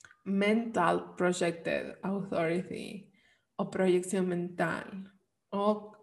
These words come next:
también es conocida como sin autoridad, porque <laughs> ya he dicho muchas veces que no hay autoridad mental, entonces, n-, en sí no se debería llamar como, eh, project-, mental projected. Mm,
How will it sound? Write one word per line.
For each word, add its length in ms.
también 280
es 120
conocida 580
como 240
sin 340
autoridad, 1000
porque 320
<laughs> 680
ya 100
he 20
dicho 280
muchas 320
veces 360
que 140
no 180
hay 160
autoridad 480
mental, 840
entonces, 720
n-, 240
en 200
sí 220
no 200
se 140
debería 320
llamar 560
como, 480
eh, 460
project-, 480
mental 440
projected. 880
Mm, 800